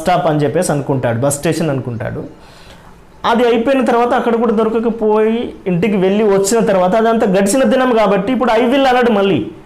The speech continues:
ఏమంటాడు? ఆ will వీ వన్ అయితే will యొక్క పాస్ట్ would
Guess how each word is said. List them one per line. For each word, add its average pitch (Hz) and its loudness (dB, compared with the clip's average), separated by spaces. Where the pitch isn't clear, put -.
ఏమంటాడు? 220 0
ఆ 175 2
will 269 2
వీ 202 2
వన్ 240 2
అయితే 170 0
will 214 2
యొక్క 254 0
పాస్ట్ 214 0
would 190 2